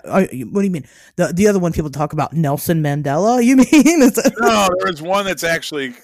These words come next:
Speaker 2: holds a little bit of water, 'cause I'm like, "No, I remember that stuff." I don't know. The fucking Different Strokes theme song or something?
Speaker 1: Well, e-, everybody's,
Speaker 2: Whatever.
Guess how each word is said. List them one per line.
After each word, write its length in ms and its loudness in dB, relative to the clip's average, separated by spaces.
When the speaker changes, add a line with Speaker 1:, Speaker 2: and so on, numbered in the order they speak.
Speaker 2:
holds 220 -6
a 40 -14
little 100 -6
bit 120 -6
of 60 -8
water, 220 -4
'cause 100 -18
I'm 60 -16
like, 120 -14
"No, 80 -12
I 80 -8
remember 300 -14
that 140 -18
stuff." 360 -20
I 140 -20
don't 120 -20
know. 160 -20
The 280 -20
fucking 280 -20
Different 280 -20
Strokes 280 -16
theme 200 -20
song 300 -16
or 60 -20
something? 340 -20
Speaker 1:
Well, 200 -14
e-, 40 -10
everybody's, 480 -8
Speaker 2:
Whatever. 280 -8